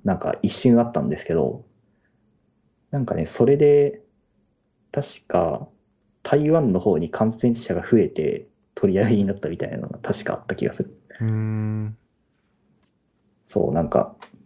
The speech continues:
Speaker 1: 結局その、感染者数減ってきて、制限緩めてもなんかどっかから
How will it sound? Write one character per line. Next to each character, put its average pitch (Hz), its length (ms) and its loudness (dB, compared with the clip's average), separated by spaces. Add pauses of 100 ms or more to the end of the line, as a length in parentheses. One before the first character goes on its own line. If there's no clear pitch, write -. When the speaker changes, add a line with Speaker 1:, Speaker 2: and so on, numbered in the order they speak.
(220)
Speaker 1:
結 - 180 -10
局 131 220 4
そ 120 100 4
の、 113 420 2 (400)
感 127 220 -2
染 139 260 2
者 135 160 2
数 113 320 2
減 110 180 2
っ - 20 -8
て - 260 0
き - 120 -6
て、 107 360 4
制 123 260 4
限 123 200 2
緩 107 220 2
め 104 80 2
て 92 120 -2
も 92 100 0
な 104 100 0
ん 101 80 -6
か 90 100 -2
ど 104 100 2
っ 101 60 -4
か 101 100 -2
か - 120 -4
ら - 260 -4